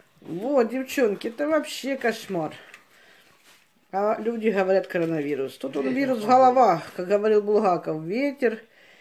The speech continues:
ветром, а вирус в головах. Раньше была разруха в головах.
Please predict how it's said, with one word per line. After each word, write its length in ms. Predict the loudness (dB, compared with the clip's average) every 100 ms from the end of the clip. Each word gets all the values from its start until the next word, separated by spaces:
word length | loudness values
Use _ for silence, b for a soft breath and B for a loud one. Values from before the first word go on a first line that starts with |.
| b b
ветром, 560 | -8 4 4 4 -2 -2
а 60 |
вирус 300 | -2 -2 -2
в 40 | 0
головах. 600 | 0 2 2 0 -2 -14 B B
Раньше 380 | -2 0 0 -4
была 160 | 0 2
разруха 500 | 2 0 -2 0 0
в 40 |
головах. 580 | 2 2 0 -2 -4